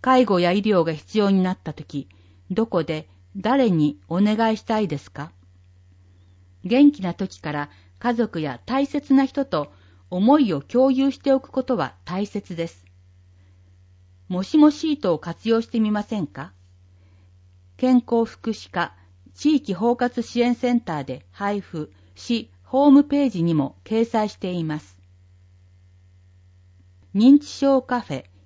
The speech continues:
寄り道カフェ、架け橋。日時、十一月二十六日土曜、午後一時半から三時。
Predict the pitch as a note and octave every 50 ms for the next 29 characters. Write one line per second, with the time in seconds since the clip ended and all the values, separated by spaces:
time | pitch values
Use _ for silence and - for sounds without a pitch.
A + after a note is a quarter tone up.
0 | - - F3 F#3 G#3+ C4 C4+ C#4 C#4 - - - - B3+ B3 A#3 - C3+ - -
1 | _ - - - - - B3 G#3 F3+ C#3 - - - - _ _ _ _ _ _
2 | _ _ _ _ _ _ _ _ _ _ _ _ - _ _ _ - G#3+ B3+ C4+
3 | - - E3+ C#3+ - C#3+ - - _ _ _ _ _ _ _ _ _ _ _ -
4 | E3 F#3 A#3+ C4+ C#4 C4+ - C#4 C#4 C4+ C4+ - B3 A#3 B3+ C#4 B3+ - G#3 E3+
5 | D3 C#3 C#3 C3+ - - G3 F3 E3+ D#3+ D3 - - D3+ D#3 - _ _ D#3 D3
6 | E3 E3 F3+ F#3+ G3+ F#3 D#3 B2+ - _ - _ _ _ _ _ _ _ - G#3
7 | A#3 C#4 C4 A#3+ F3+ D3+ - - A#3 A#3 C4+ C4 B3 C#4 C4 A#3 G3+ - C#3+ B2+
8 | A#2+ B2+ - - F3 F3 D#3+ C#3 C#3 - - A2+ -